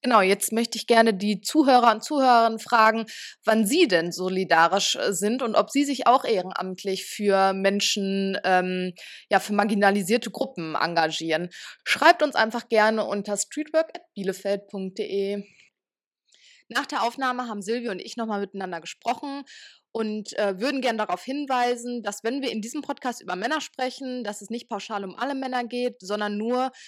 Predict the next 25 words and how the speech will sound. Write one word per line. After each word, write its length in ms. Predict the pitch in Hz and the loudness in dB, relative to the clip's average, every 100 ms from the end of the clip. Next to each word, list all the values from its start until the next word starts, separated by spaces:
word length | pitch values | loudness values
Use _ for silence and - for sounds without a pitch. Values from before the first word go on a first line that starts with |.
| - | -18
speziell 520 | - 254 226 - 226 | -10 -8 -6 -4 -4
um 220 | 202 202 | -4 -6
die, 220 | 180 240 247 | -6 -8 -6
die 160 | 220 | -2
auch, 280 | 160 208 - | 0 -2 -6
äh, 240 | 214 196 196 | -6 -4 -6
Gewalt 440 | 190 214 220 214 | -4 0 2 0
den 100 | 175 | -6
Frauen 380 | - 185 185 180 | -6 -4 -2 -4
ge-, 180 | 180 175 | -8 -8
also 200 | 170 175 | -8 -12
gewalttätig 640 | - 175 202 196 180 175 | -10 -4 -4 -4 -10 -10
den 100 | - | -16
Frauen 300 | 170 175 175 | -14 -10 -10
gegenüber 500 | 175 175 - 180 180 | -10 -12 -12 -8 -6
waren 320 | 175 180 233 285 - - - - _ | -2 -2 -2 -6 -14 -20 -20 -20 _
und 240 | 233 220 - | -8 -6 -8
speziell 540 | - - - 214 220 | -12 -8 -2 -2 -2
Gewalt 520 | 214 202 202 208 - | -2 0 0 0 -4
angewendet 540 | 220 240 202 208 196 - | -6 -4 -4 -6 -8 -4
haben 280 | 196 208 202 | -4 -4 -8
oder 280 | 190 196 | -6 -2
auch 140 | 185 - | -2 -4
übergriffig 600 | 240 208 - 165 190 - | -6 -6 -8 -14 -18 -10
waren. 320 | 175 180 254 | -4 -2 -2